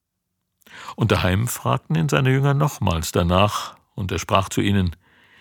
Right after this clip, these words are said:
„Wer sich von seiner Frau scheidet und eine andere heiratet,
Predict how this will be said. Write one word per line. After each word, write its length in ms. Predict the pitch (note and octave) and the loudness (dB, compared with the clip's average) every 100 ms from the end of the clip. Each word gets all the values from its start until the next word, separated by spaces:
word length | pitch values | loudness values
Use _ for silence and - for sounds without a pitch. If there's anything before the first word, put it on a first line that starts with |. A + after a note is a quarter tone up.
| - - - - - | -20 -20 -20 -16 -2
„Wer 320 | D3+ C3 E3+ | 4 6 6
sich 220 | F#3 E3 | 2 0
von 180 | F3 D#3+ | 0 2
seiner 260 | D#3 C#3+ | 4 4
Frau 320 | B2+ - B2+ B2+ | 2 2 2 2
scheidet 920 | - A2 F2 D#2+ D#2 - - - - - | 2 2 2 0 -6 -12 -18 -18 -20 -8
und 180 | - G2+ | -6 -2
eine 260 | G#2 G#2 | 2 2
andere 420 | - B2 B2+ A#2+ A#2 | 2 2 4 4 4
heiratet, 720 | G2+ E2+ E2 F2 G2 - | 4 2 -2 -2 -2 -4